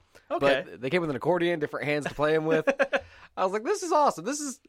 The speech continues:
Speaker 2: maybe the world isn't so bad. There's a Weird Al Yankovic a-, uh, action figure now."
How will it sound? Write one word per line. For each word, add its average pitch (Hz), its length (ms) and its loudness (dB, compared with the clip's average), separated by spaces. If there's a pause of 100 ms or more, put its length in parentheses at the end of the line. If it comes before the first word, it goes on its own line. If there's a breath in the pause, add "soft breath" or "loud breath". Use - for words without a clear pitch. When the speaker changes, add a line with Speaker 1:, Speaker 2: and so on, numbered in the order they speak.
(120)
Speaker 2:
maybe 320 200 -2
the 302 100 2
world 285 240 2
isn't 196 220 0
so 131 180 -2
bad. 104 200 -4
There's 175 120 0
a 190 60 0
Weird 233 200 0
Al 202 140 4
Yankovic 160 540 -2
a-, 120 60 -2
uh, 104 200 -2
action 120 480 2
figure 92 240 -8
now." 85 200 -10